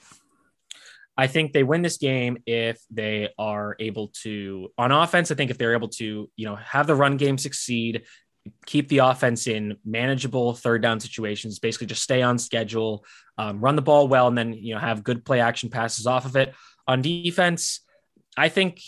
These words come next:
you know, if they play a lot of man, and it, it, Ehlers is very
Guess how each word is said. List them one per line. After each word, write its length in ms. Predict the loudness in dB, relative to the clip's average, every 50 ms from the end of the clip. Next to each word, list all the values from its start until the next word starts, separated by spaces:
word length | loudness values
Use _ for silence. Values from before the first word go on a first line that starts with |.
| -4 0
you 80 | 2
know, 80 | 2 2
if 80 | 2
they 140 | 2 2 0
play 180 | 2 2 2 2
a 80 | 2
lot 160 | 4 4 2 2
of 60 | 2
man, 400 | 0 0 0 0 0 -2 -4 -6
and 180 | -8 -8 -8 -8 -6 _ -2
it, 180 | -2 -2 -4 -8 _ _ _ -2
it, 260 | 0 0 0 -2 _
Ehlers 500 | 2 4 4 6 6 4 4 2 0 0
is 180 | 0 -2 -2 -2
very 640 | 0 2 4 4 6 6 4 2 0 -2 -4 -6